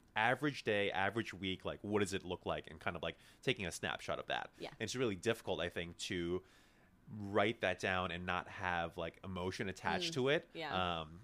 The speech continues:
Speaker 1: and you might even kind of leave some stuff out, even if you're the
Speaker 2: Mm.
Speaker 1: only one that's gonna read it. You, you might leave out a couple of the things that you've taken stock
Speaker 2: Yeah.
Speaker 1: of, right?
Speaker 2: Guilty, guilty of
Speaker 1: <laughs>
Speaker 2: doing that several times in the
Speaker 1: Yeah.
Speaker 2: past. Yeah.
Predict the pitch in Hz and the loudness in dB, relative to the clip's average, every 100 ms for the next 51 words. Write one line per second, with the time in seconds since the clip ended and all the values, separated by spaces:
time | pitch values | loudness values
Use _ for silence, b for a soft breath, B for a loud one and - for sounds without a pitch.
0 | - 104 107 110 98 98 90 92 92 - | -8 -4 -2 0 2 0 -2 -4 -4 -2
1 | 104 92 110 - 87 - 107 95 110 113 | 0 0 -2 -2 -4 2 2 4 4 4
2 | 120 143 - 98 120 127 120 123 120 120 | 2 0 0 4 4 4 2 2 2 2
3 | 120 107 - 110 104 117 104 98 107 104 | 2 0 0 -2 0 2 2 0 -4 -2
4 | 110 101 98 113 101 104 101 90 104 90 | 0 0 -2 2 6 8 6 4 0 0
5 | 87 85 98 90 87 90 92 82 - B | -4 -6 -8 -8 -8 -6 -6 -6 -12 B
6 | B - 104 85 98 90 104 78 73 - | B 2 2 2 6 6 6 0 -2 4
7 | 220 208 180 190 208 208 202 190 175 196 | 4 4 2 4 2 4 4 8 8 8
8 | 165 208 196 208 196 190 190 196 - - | 8 8 8 8 4 4 2 -2 -2 4
9 | 220 175 165 156 160 190 165 120 117 82 | 4 4 2 0 -2 -4 6 8 10 8
10 | 82 - | 2 -6